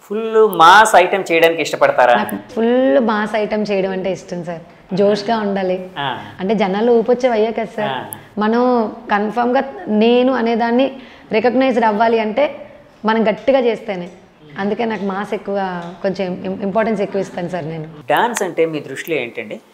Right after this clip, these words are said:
Speaker 2: మంచి కళ,
Speaker 1: ఆ.
Speaker 2: Expressive చేసే కళ, మనలో ఉన్న భావాలని ఇతరులకు చూపించే కళ, ఆ, మన బాడీని అదుపులో పెట్టుకునే కళ.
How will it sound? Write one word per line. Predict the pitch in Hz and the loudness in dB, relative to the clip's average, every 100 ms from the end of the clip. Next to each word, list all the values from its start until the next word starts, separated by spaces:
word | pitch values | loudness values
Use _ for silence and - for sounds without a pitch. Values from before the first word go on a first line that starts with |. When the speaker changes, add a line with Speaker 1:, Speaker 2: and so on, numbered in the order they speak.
| _ _ _ - | _ _ _ -12
Speaker 2:
మంచి | 214 220 254 | -6 -4 -4
కళ, | 220 185 180 - - - - _ _ - | -4 -6 -10 -14 -20 -20 -20 _ _ -16
Speaker 1:
ఆ. | 135 - 220 | -16 -10 -10
Speaker 2:
Expressive | - - 277 277 226 | -6 0 2 2 0
చేసే | 240 233 | 0 -2
కళ, | 220 190 180 - - - _ - | -6 -6 -6 -10 -20 -20 _ -8
మనలో | 202 214 | -4 -2
ఉన్న | 214 220 | -2 -2
భావాలని | 196 196 220 233 233 | 0 0 0 0 0
ఇతరులకు | 226 226 240 233 220 | -2 -2 -2 -2 -2
చూపించే | 214 202 202 | -2 -4 -4
కళ, | 185 175 170 - - - - - - 185 | -6 -8 -10 -18 -20 -20 -20 -20 -14 -10
ఆ, | 180 175 - - - - - | -8 -10 -16 -20 -20 -20 -6
మన | 202 220 226 226 214 196 | -2 0 0 -2 -4 -6
బాడీని | 180 208 226 262 247 | 0 2 2 0 -2
అదుపులో | 196 202 262 | -4 0 0
పెట్టుకునే | 254 202 208 208 190 | 0 -2 -4 -4 -4
కళ. | 180 170 | -6 -8